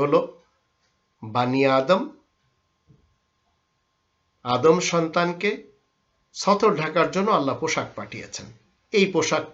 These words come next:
আমাদের পরিধান করতে হবে দুনিয়ার যেখানে আমরা থাকি না কেন। তবে স্থানকাল পাত্র হিসেবে খুব ঠান্ডা এলাকাতে থাকলে হাত মোজা, পা মোজা,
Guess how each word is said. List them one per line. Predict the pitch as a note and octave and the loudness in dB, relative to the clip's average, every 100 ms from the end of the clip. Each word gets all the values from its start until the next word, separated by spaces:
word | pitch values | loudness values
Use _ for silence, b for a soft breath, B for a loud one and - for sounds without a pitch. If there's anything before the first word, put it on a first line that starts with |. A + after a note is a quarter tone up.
| - D3+ | -8 0
আমাদের | C3+ B2 A#2 - | 0 0 -4 -4
পরিধান | C3 C3 C3+ C3+ D3 | -6 -4 -4 -4 -6
করতে | D#3 D#3+ | -6 -2
হবে | E3 G3+ - B B B B D#3 | 0 -2 -6 B B B B 0
দুনিয়ার | G#3 F3+ D#3+ B2 | 2 6 4 2
যেখানে | D3+ E3 F3+ D3 B2+ | -4 -2 0 2 0
আমরা | A#2+ A#2+ | -2 -4
থাকি | C3+ C3 D#3 | -6 -4 -4
না | D#3 | -2
কেন। | F3 G3 G3 F3+ | -2 -2 2 4
তবে | F3+ A#3 A#3 - _ _ _ _ _ _ _ _ _ _ | 6 4 0 -10 _ _ _ _ _ _ _ _ _ _
স্থানকাল | D3+ D3 - A#3+ C4+ C4 B3 G3 | -4 -2 0 2 2 2 0 4
পাত্র | D#3 - F3+ F3 F3+ | 2 2 0 2 2
হিসেবে | - A2 A2 G2 - - | 0 -2 -4 -12 -14 -4
খুব | G3 F#3+ | -2 4
ঠান্ডা | G3 G#3 F3+ | 4 6 4
এলাকাতে | D#3 D3 D3 C#3+ C#3+ | 4 2 -2 -2 -4
থাকলে | D3+ F#3+ G3+ - b b b b | -4 -4 -4 -6 b b b b
হাত | - D3+ C#3+ | 0 0 2
মোজা, | C3 B2 A#2 | -2 -2 -2
পা | C#3 C#3 C3 | 4 4 4
মোজা, | B2 A#2+ | -2 -4